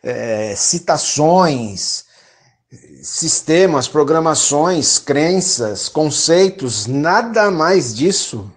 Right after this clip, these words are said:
nada, nada do que é oferecido de fora, nada do que foi apresentado por essa sociedade até então, você sente que tem poder de tirar você dessa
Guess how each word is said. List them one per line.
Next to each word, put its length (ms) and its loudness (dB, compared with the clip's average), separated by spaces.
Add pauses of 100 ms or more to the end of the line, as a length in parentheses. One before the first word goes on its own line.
nada, 680 -2
nada 520 0
do 180 0
que 200 2
é 100 8
oferecido 680 0
de 100 -6
fora, 460 2
nada 380 2
do 120 -4
que 80 -18
foi 140 0
apresentado 680 0
por 160 -2
essa 200 -2
sociedade 560 -2
até 240 0
então, 580 0 (540)
você 280 -2
sente 340 0
que 80 -10
tem 220 -4
poder 380 0
de 80 -4
tirar 680 -2 (300)
você 580 0 (400)
dessa 720 2